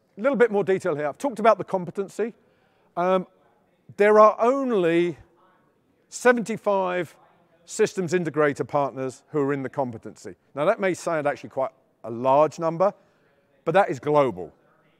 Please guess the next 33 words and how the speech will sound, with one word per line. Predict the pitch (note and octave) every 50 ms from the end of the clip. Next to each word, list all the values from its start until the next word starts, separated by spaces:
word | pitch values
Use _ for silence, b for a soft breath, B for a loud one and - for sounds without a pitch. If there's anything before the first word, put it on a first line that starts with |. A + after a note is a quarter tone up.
| _ _ _
So | - - D3+
there | D3 D#3+ E3
are | E3 E3
seventy-five | - - - A#3+ A#3+ A3+ A3 - - G3 G3 F3 -
partners | - F3+ E3+ E3 C#3 C#3+ C#3 B2+ -
currently | - F3+ F3 F3 D#3+ C3+ C3 C3 B2 A#2+ b b b b b b
in | - C#3 C#3
the | C3+
competency. | - - C#3+ B2+ A2+ A#2 A2 A#2 G2+ - A#2+ A2+
So | - D3+
I | D3+ D#3+
would | E3+ F3+ F#3+
encourage | A3 G3 - - A#3 B3 A#3+ A3 D#3+
you | - F3 E3+ D#3+ D#3 - _ _ b b b b b b _
to | - F3+
look | E3 E3+ E3 -
at | - -
that | A#2 G#2+ F#2+ - _ _ _ _ _ _ _ _ _ _ _
and | - C3+ C#3 -
see | - - E3 D#3
if | D3 -
you, | D#3+ E3+ D#3+ D3+ D3 C#3+
that's | B2+ D#3 C#3 -
something | - E3+ D#3 C3 C#3+ C#3
you | C#3 C#3 C3+
wanna | C3 C#3 C3
go | A#2+ B2 B2+ B2 A#2+
for. | - - A2+
Certainly | G#2+ - - A#3+ B3 G#3+ F3+
if | D3+
you're | - G3 G#3+
gonna | A3+ G#3
make | F#3+ F3+ F3+ F3+ - _